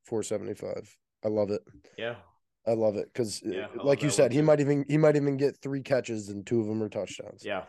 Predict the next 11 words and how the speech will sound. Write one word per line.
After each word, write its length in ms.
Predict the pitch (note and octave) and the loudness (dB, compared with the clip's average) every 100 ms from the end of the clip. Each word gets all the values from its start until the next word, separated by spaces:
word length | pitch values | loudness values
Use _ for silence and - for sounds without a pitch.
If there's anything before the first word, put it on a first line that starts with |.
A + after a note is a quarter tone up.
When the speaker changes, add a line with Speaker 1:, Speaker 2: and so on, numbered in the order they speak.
| _ _ _ _ _ _ _ _ _ | _ _ _ _ _ _ _ _ _
Speaker 2:
Just 320 | - - - _ _ - | -14 -12 -12 _ _ -8
the 80 | G2 | -4
nature 300 | G#2 G2+ A2 | -4 -4 -6
of 40 | |
the 60 | G2+ | -4
beast. 300 | A2+ A#2 - | -6 -6 -8
He's 160 | G2 | -8
that 260 | G#2 G2+ G2 | -2 -2 0
good. 200 | A2+ F#2+ F2 _ _ _ - | -2 -2 -8 _ _ _ -14
Speaker 1:
Yep. 320 | G#2+ G#2+ G#2 _ _ _ _ _ _ _ _ - | -8 -6 -6 _ _ _ _ _ _ _ _ -4
Speaker 2:
Um, 480 | B2 B2 B2+ C3 | 0 2 2 0